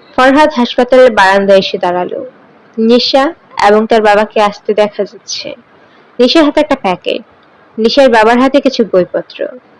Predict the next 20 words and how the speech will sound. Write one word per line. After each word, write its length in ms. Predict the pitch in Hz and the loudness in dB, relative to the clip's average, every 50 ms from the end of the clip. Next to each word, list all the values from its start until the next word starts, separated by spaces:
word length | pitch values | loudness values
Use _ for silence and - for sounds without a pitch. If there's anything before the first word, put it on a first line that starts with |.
| _ _ _ _ _ _ | _ _ _ _ _ _
তিনি 220 | - 311 320 339 320 | -2 0 2 2 0
দূর 320 | 240 220 254 285 302 320 | 0 2 2 4 4 2
থেকে 300 | 311 - - 294 320 320 | 2 0 -2 -2 -2 -2
ক্রুদ্ধ 520 | 311 - - 311 330 302 294 - - 320 302 | -2 -2 0 0 0 0 -2 -2 -2 -2 0
দৃষ্টিতে 580 | 240 - 214 233 226 - - - 254 - 262 | 0 0 -2 -2 -2 -2 -2 -2 0 0 0
ফরহাদের 560 | 254 - 240 220 220 202 226 214 220 214 208 | 0 0 0 -2 0 0 0 0 2 0 0
দিকে 220 | 202 - 226 - 233 | 0 -2 -2 -2 -2
তাকিয়ে 460 | - 233 226 226 - - 247 247 247 | -2 -2 -2 -4 -4 -2 0 2 2
আছেন 400 | 247 - - - 285 294 349 392 - _ _ _ _ _ _ _ _ - _ - - - | 0 0 -2 -4 -4 -4 -4 -6 -10 _ _ _ _ _ _ _ _ -20 _ -6 -4 -2
এবং 340 | 233 220 214 214 254 320 349 - _ _ - | 0 2 2 0 0 -2 -6 -10 _ _ -6
হঠাৎ 340 | - 269 269 - 285 - - | -2 -2 -2 -2 -4 -2 0
করে 200 | 320 311 311 294 | 2 2 2 2
চোখ 240 | 302 - 226 214 214 - | 2 0 0 0 0 -2
ফিরিয়ে 240 | - 214 175 185 180 | -4 -2 -2 -2 -2
নিলেন। 420 | 175 180 175 - - - 220 240 254 - _ _ _ _ _ _ _ _ _ - | -2 -4 -6 -6 -6 -6 -8 -10 -16 -20 _ _ _ _ _ _ _ _ _ -2
এটা 200 | - - 359 370 | 0 0 2 0
ফরহাদের 500 | - - 302 269 277 247 285 277 302 285 | 0 2 2 2 4 4 2 2 2 2
কল্পনাও 480 | 294 - 208 202 202 - 226 220 226 226 | 2 2 0 0 0 0 -2 -2 0 -2
হতে 220 | 208 214 208 - | -2 -4 -6 -8
পারে, 400 | - - - - 190 196 233 247 | -8 -8 -8 -8 -8 -10 -12 -14